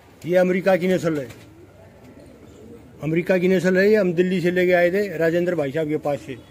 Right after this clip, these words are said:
और देखिए, ये रिंग ऐसे ही डले आए थे। देखिए कितना लंबा कबूतर है, बत्तख जैसी इसकी चोंच है। और इसका सिर देखिए, हम हाथ कम लगाते हैं क्योंकि इसने बच्चे निकाले हुए।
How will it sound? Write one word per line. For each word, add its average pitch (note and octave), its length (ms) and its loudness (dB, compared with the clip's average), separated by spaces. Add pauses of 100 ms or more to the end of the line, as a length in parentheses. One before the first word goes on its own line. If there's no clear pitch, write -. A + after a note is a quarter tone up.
(260)
और C#3+ 100 -12
देखिए, C#3+ 500 -6
ये D#3+ 160 -4
रिंग E3 220 -2
ऐसे D#3+ 200 -2
ही D#3+ 80 0
डले D3+ 240 -4
आए C3 220 -6
थे। A#2 120 -14 (3500)
देखिए F3 280 -2
कितना D#3+ 260 -4
लंबा D#3+ 240 0
कबूतर C#3 380 -8
है, G#2+ 80 -16 (1040)
बत्तख E3+ 260 -4
जैसी E3 380 -4 (300)
इसकी D#3+ 240 -12
चोंच E3 300 -6
है। F#3 180 2 (640)
और D3+ 200 -6
इसका E3 320 -6
सिर E3 340 -10
देखिए, C3 340 -8 (140)
हम D3+ 180 -8
हाथ D#3+ 200 -6
कम E3+ 140 -2
लगाते E3 380 -2
हैं F#3 180 0
क्योंकि F3+ 300 -6
इसने E3+ 180 -2
बच्चे E3 240 -4
निकाले C#3+ 320 -2
हुए। A#2 200 -10